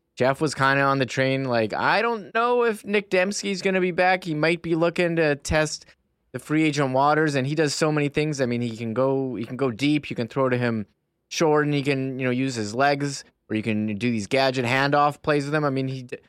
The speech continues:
does so much, uh, to make the offense go. Huge part of the, you know, huge part of, uh, of the team,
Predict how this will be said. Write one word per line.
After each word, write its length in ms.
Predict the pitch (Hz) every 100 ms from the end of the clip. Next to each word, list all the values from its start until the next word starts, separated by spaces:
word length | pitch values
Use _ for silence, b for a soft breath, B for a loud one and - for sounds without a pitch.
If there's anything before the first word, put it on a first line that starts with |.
| _ -
does 160 | 135
so 200 | - 160
much, 380 | 160 156 151 - b b _
uh, 160 | 120 123
to 140 | -
make 180 | 131 131
the 100 | 127
offense 500 | 120 127 127 117 -
go. 220 | - 123
Huge 320 | 120 135 131 -
part 220 | 131 127
of 60 |
the, 80 | 123
you 140 | - 117
know, 140 | 104
huge 260 | 104 107 -
part 240 | 127 123
of, 160 | 120 110
uh, 280 | 107 104 78
of 140 | 104
the 80 | 98
team, 420 | 92 135 147 120